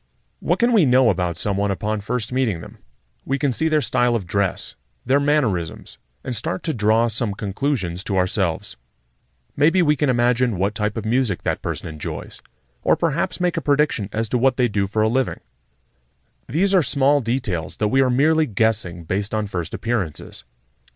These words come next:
Even if we are correct in our initial assumptions about someone, our initial impressions have little to do with the core personality of the person we are meeting. We know nothing of their strengths and weaknesses,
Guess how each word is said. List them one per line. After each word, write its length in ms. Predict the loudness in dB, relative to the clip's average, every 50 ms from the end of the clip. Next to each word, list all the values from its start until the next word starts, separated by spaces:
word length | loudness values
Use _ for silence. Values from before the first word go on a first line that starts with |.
| _
Even 240 | 0 0 2 2 2
if 120 | 0 2
we 100 | 2 2
are 80 | 2 2
correct 480 | 0 -2 0 2 4 4 2 2 0 -2
in 80 | 0
our 160 | 0 0 0
initial 380 | 0 0 0 0 0 0 -2 -2
assumptions 500 | -2 0 -2 -2 -2 -2 -4 -6 -6 -6
about 260 | -4 -4 -4 -4 -4
someone, 440 | -4 -4 -4 -2 -2 -2 -4 -4 -6 -10 _ _ _ _ _ -2
our 160 | 2 2 2
initial 380 | 4 2 0 -2 -2 0 0 0
impressions 520 | 0 0 0 0 0 0 0 -2 -2 0
have 140 | 0 0 0
little 240 | 0 0 0 0 0
to 140 | -2 -2
do 260 | -2 2 2 2 2 2
with 160 | 0 0 -2
the 80 | -4
core 260 | -6 -4 -2 0 0 0
personality 720 | 0 0 0 0 0 0 0 0 2 2 2 2 0 -2
of 120 | -2 -4
the 60 | -6
person 380 | -2 0 0 0 0 -2 -2 -2
we 120 | 0 0
are 60 | 2
meeting. 280 | 2 2 0 0 -2 -6 -10 -16 _ _ _ _ _ _ _ _ _ _ -10
We 160 | 0 2 4
know 160 | 4 6 4 4
nothing 380 | 4 2 0 0 0 -2 -2
of 100 | 0 2
their 140 | 2 0 0
strengths 440 | 0 0 0 0 0 0 -2 -4 -4
and 120 | -2 0
weaknesses, 600 | 0 -2 -2 -2 -4 -4 -4 -6 -8 -10 -12 -14